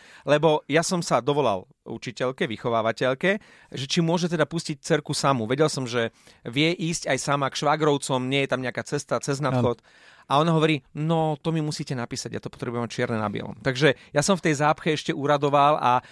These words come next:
Speaker 1: ona mi musela prezvoniť, poslať mi skúšobnú S M S-ku.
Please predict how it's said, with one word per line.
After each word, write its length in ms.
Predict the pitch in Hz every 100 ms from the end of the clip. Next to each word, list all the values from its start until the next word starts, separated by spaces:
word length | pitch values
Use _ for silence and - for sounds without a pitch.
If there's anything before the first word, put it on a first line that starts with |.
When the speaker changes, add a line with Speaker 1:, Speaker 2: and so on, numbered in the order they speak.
| -
Speaker 1:
ona 160 | 160 156
mi 80 | 131
musela 380 | 117 113 110 113
prezvoniť, 560 | 190 175 160 143 135
poslať 240 | 135 - 123
mi 80 |
skúšobnú 480 | 123 - 135 139 151
S 160 | 175 -
M 160 | 147
S-ku. 320 | 135 - 139